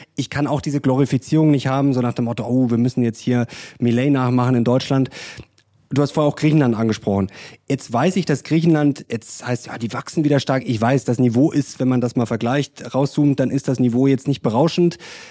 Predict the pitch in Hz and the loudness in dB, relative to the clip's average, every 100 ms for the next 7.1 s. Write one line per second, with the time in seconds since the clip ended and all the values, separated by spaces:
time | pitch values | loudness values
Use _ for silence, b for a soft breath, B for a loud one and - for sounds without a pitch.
0 | B B _ 127 143 175 202 214 b b | B B _ -4 0 2 2 0 b b
1 | b b b _ _ _ _ _ _ - | b b b _ _ _ _ _ _ -2
2 | 165 156 135 - 180 - 139 175 160 156 | 2 2 -2 -2 -2 -2 0 0 0 -2
3 | 151 151 160 151 143 135 120 117 101 - | 0 0 2 0 2 0 2 2 0 -2
4 | 123 135 143 180 156 - 156 160 - _ | 0 2 2 0 -2 0 -2 -2 -14 _
5 | 143 147 143 - - - 123 - - - | 2 2 0 -6 -20 -12 -12 -12 -16 -16
6 | - 120 123 123 - 104 117 120 120 - | -12 -6 -4 -4 -6 -12 -8 -8 -8 -14